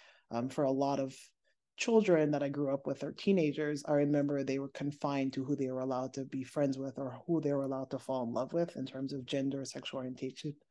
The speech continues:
religion, and race. So I think, um, somehow my father just had that interconnected way of, of understanding life, um, that maybe just came from,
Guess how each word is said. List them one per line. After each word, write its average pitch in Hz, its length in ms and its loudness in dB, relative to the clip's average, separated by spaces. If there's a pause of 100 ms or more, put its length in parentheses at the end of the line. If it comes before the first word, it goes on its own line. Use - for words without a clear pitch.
(260)
religion, 143 440 4
and 131 140 -2
race. 135 420 -4 (640)
So 139 120 0
I 135 60 4
think, 156 460 4
um, 131 440 -2 (800)
somehow 147 400 4
my 143 160 0
father 139 360 0
just - 360 -8
had 135 280 -6
that 131 220 -2 (1400)
interconnected 175 720 4
way 151 220 6
of, 143 200 0 (280)
of 170 160 2
understanding 151 720 4
life, 160 400 0 (340)
um, 135 580 -2 (680)
that 147 300 4
maybe 147 280 4
just - 220 -6
came 147 200 0
from, 143 480 0